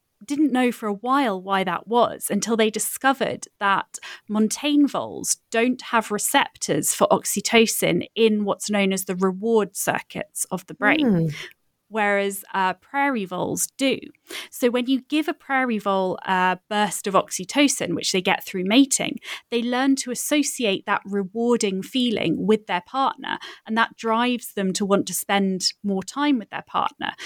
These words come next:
Speaker 1: So a, a prairie vole will choose to spend time with its partner rather than a random other vole. Whereas montane voles, 'cause they don't have those receptors, even if you give them the chemical, it doesn't have that same effect,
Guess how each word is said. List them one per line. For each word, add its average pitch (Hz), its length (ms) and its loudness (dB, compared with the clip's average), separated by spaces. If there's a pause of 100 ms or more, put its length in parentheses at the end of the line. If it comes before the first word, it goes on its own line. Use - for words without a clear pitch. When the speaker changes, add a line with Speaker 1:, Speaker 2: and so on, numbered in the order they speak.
(120)
Speaker 1:
So 208 280 -2
a, 196 300 2
a 196 120 -10
prairie 269 420 2
vole 185 320 -2
will 196 160 -10
choose 214 640 0
to 208 100 0
spend 190 300 -2
time 190 220 2
with 175 120 0
its - 120 -8
partner 233 460 2
rather 180 380 0
than 175 380 -2
a 185 100 -2
random 180 560 2 (140)
other 208 200 4
vole. - 360 -4 (400)
Whereas 214 260 2
montane 277 480 0
voles, 175 320 -6
'cause - 140 -12
they 220 120 0
don't 226 280 0
have 214 160 -4
those 196 240 0
receptors, - 640 -2 (100)
even 277 260 0
if 254 140 -6
you 220 60 -8
give 233 240 0
them 208 160 0
the 190 80 -2
chemical, - 580 0 (240)
it - 160 -6
doesn't 220 240 0
have 208 220 -4
that 190 160 -4
same 190 240 0
effect, - 540 -2